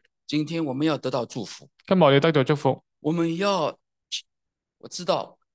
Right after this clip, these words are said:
Speaker 1: 有神的同在，這是最寶貴的。
Speaker 2: 我哋睇到神嘅同在係最寶貴嘅。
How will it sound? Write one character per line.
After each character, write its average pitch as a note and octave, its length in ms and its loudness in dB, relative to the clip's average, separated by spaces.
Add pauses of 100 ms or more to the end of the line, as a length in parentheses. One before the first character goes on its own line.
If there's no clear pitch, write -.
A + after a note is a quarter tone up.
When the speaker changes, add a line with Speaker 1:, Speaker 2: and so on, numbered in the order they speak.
Speaker 1:
有 C#3+ 280 2
神 D#3 240 0
的 G#3 100 2
同 G#2+ 300 -8
在， A2+ 260 -6 (140)
這 G3 100 -2
是 E3+ 160 -2
最 G#3 280 2
寶 F#2 180 -6
貴 F#2 200 -8
的。 - 100 -18 (320)
Speaker 2:
我 - 100 4
哋 E3+ 60 6
睇 E3+ 120 6
到 G3+ 100 6
神 D3 200 2
嘅 C3 80 4
同 B2+ 200 2
在 A#2+ 120 2
係 A2+ 140 4
最 B2 120 2
寶 A#2 140 -6
貴 B2 240 -4
嘅。 G#2 160 -10